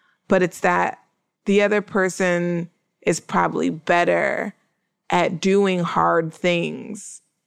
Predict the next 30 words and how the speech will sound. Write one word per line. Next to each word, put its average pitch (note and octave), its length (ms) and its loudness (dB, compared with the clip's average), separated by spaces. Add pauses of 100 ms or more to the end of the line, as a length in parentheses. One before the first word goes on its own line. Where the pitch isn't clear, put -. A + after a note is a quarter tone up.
(200)
You F#3+ 120 2
know F3+ 80 4
what F3+ 60 4
I F3 40 0
mean? F#3 140 0
Like, F3 140 0
it's E3+ 100 0
doing F3 540 0 (160)
things E3+ 320 0
that D#3+ 160 2
are D#3 120 -2
harder A#2 480 -2 (520)
to G3 120 2
get F3 380 0
to E3+ 120 0
where D#3 200 0
they D3+ 120 0
wanna A2+ 240 -2
go. C#3 520 -2 (580)
And F3 720 0 (600)
being G3+ 400 2
that, F3+ 200 0
like, E3+ 160 -2
I E3+ 200 0
heard F3+ 500 0
that E3 400 -2 (180)
that E3 220 0
afternoon, D#3+ 1000 -2 (480)
and F3+ 300 4
then E3+ 600 -2